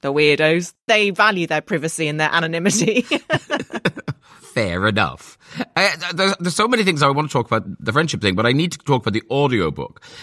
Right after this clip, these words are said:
Speaker 2: You know, it's one thing doing a podcast because you're talking to someone, there's, there's back and forth and variety that way. But when it's just your voice for, you know, seven, eight, nine hours, how do you approach that?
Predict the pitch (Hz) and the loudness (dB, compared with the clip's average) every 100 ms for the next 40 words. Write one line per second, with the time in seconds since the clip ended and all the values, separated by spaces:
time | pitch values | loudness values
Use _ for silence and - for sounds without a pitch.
0 | - 165 170 - 180 233 214 170 139 120 | -8 0 0 0 -2 0 0 0 0 -2
1 | 107 110 - 71 69 - 85 85 92 - | -2 -2 -4 -8 -8 -8 -6 -4 -2 0
2 | 101 - 65 - 57 57 69 69 71 - | 0 -2 -10 -10 -10 -8 -8 -6 -8 -8
3 | 76 73 82 85 80 76 - 76 69 - | -8 -8 -2 -4 -2 -8 -8 -8 -8 -8
4 | 71 78 76 73 71 - 67 67 76 92 | -8 -6 -4 -4 -6 -8 -10 -6 -4 -6
5 | - 62 55 - - - - - - - | -6 -14 -16 -18 -20 -20 -18 -12 -10 -2
6 | 139 180 202 - - 113 - - _ _ | 2 2 -2 -6 -2 -2 -4 -14 _ _
7 | - 80 92 127 147 113 110 67 67 - | -10 -2 2 4 4 2 0 -2 -6 -6
8 | - - _ _ - 110 92 82 80 78 | -6 -10 _ _ -4 0 2 2 0 -2
9 | _ 110 101 67 85 _ - - 87 78 | _ -4 -4 -6 -12 _ -6 0 0 0
10 | - 85 90 - - 78 92 92 92 101 | 0 0 0 -2 -4 0 2 2 4 2
11 | 76 57 50 64 - - - - - - | 2 -4 -8 -10 -10 -16 -20 -20 -16 -10
12 | 131 156 170 180 156 143 139 131 127 107 | -4 0 0 0 0 0 2 2 2 -4
13 | _ - 113 - - - - - _ _ | _ 0 0 0 -6 -10 -10 -14 _ _
14 | 98 107 123 104 76 | -14 -2 0 0 -2